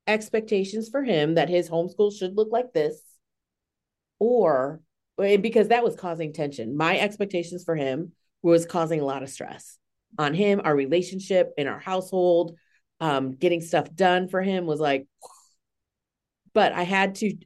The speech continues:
I switched my thinking. And this was, this, you guys, this was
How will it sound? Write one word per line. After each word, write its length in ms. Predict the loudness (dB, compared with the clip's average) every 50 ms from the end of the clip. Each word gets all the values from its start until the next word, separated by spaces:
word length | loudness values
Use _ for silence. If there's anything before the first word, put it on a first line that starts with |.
| _
I 140 | 0 2 2
switched 520 | 2 0 -2 2 2 2 2 2 -6 -12 -8
my 120 | -6 -6 -4
thinking. 520 | -4 -6 -6 -6 -8 -10 -10 -12 -14 -16 _ _ _ _ _ _ _ _ _ _ _ _ 0
And 120 | 2 4
this 180 | 4 2 2 4
was, 240 | 4 4 4 4 -2 -10 _ _ _ _ _ _ -4
this, 340 | 0 0 0 0 -2 -10 -18 -6
you 140 | -2 0 2
guys, 380 | 2 2 2 2 2 0 -2 -8 0
this 280 | 2 4 4 4 0 0
was 460 | 2 2 4 2 0 -6 -14 -20 -20